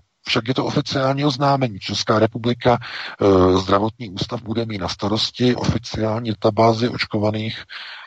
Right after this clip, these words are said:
eh, občanů České republiky. To znamená, zdravotní ústav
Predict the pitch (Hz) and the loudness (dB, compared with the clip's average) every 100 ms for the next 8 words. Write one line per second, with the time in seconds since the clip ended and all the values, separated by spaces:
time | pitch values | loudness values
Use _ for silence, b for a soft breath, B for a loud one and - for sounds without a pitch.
0 | - 95 98 110 - 117 104 123 - - | 0 2 4 2 0 -2 -2 -6 -10 -8
1 | 120 117 131 120 85 - - _ _ - | -6 -6 -6 -6 -6 -8 -18 _ _ -12
2 | - - - - _ 87 90 87 87 82 | -10 -8 -10 -14 _ -4 -2 0 4 4
3 | 78 80 90 98 - 78 82 85 - 110 | 2 2 2 2 -2 -12 -8 -6 -2 0
4 | 127 - | 0 -4